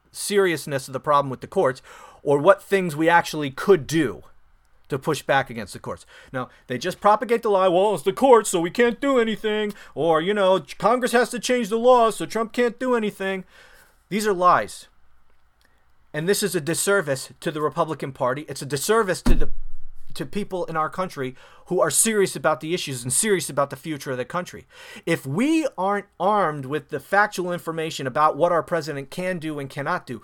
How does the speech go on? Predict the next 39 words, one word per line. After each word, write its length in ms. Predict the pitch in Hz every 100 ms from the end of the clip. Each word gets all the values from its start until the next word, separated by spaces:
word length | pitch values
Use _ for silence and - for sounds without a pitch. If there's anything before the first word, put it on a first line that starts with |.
| -
then 160 | 185 214
we 100 | 277
can't 380 | - 254 262 -
even 480 | 226 240 175 160 156 - -
objectively 580 | 139 214 208 180 165 135
judge 400 | 190 190 151 135
his 160 | 147
performance 720 | 170 160 214 170 110 - - - _ _ _ _ _
because 320 | 202 208 220
we're 100 | 214
mistaken 560 | 214 - - 247 220 190
about 320 | 175 180 160
what 160 | 190 202
it 100 | 208
is 160 | 202 - - -
he 280 | 208 214 -
is 260 | 202 247 170
doing 360 | 220 226 220
and 220 | - 202 185
can 380 | 226 240 208
do. 260 | 160 131 - _ _ _ _ _ _ _ _ _ _ _ _ _ _
If 180 | 170 170
you 200 | 180 311
think 260 | - 285 233
that 120 | 196
there's 180 | 180 156
nothing 400 | 190 220 254 233
the 80 |
president 420 | - 202 180 175 165
can 160 | 156
do 160 | 151 147
on 160 | 135
illegal 340 | 135 131 131 131
immigration 520 | 123 117 120 117 117
that 100 | 113
he 80 | 117
hasn't 300 | 117 120 123
already 260 | 110 110
done, 320 | 107 107 90